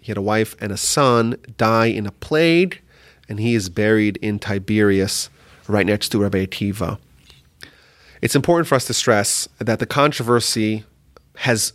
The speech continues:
totally been quieted since his death. Everyone accepts Ramchal as one of the great towering giants of Judaism and revere his writings. Of course, w-, all the list of books that I talked about today are a partial listing.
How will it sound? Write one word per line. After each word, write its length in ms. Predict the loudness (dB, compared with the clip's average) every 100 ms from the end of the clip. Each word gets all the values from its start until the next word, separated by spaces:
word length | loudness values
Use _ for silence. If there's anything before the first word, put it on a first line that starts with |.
| _ _ _
totally 680 | -6 0 4 4 4 2 -2 -6
been 160 | -4 -4
quieted 680 | 0 0 0 0 -2 -4 -10 -10
since 260 | -6 -4
his 220 | -4 -6 -6
death. 340 | -6 -8 -12 -20 -16 -2
Everyone 240 | 2 2
accepts 400 | 2 2 0 0
Ramchal 640 | -2 -4 -4 -2 -2 -2 -4 -12 -20 -20 -20 -10
as 120 | -4 0
one 120 | 2
of 60 | 2
the 60 |
great 580 | 0 0 2 0 -2 -8 -14
towering 680 | -6 -2 2 2 2 2 0
giants 800 | 0 2 2 2 0 -6 -8 -10 -10
of 60 | -2
Judaism 540 | 2 2 0 -4 -6
and 140 | -2 0
revere 300 | 2 4 4
his 200 | 2 -2
writings. 640 | -2 0 -2 -4 -4 -8 -12 -20 -16
Of 80 | -14
course, 460 | 0 2 2 0 -6 -12 -20 -20 -20 _ -2
w-, 300 | 0 0 -6 -2
all 220 | 2 2
the 120 | 2
list 360 | 2 0 0 -2
of 120 | 0
books 220 | 0 0
that 100 | -2
I 60 | 0
talked 300 | 0 -2 0
about 180 | -2
today 220 | 0 0 2
are 160 | 0
a 60 | 0
partial 520 | 0 0 0 2 0
listing. 560 | 0 -2 -2 -2 -2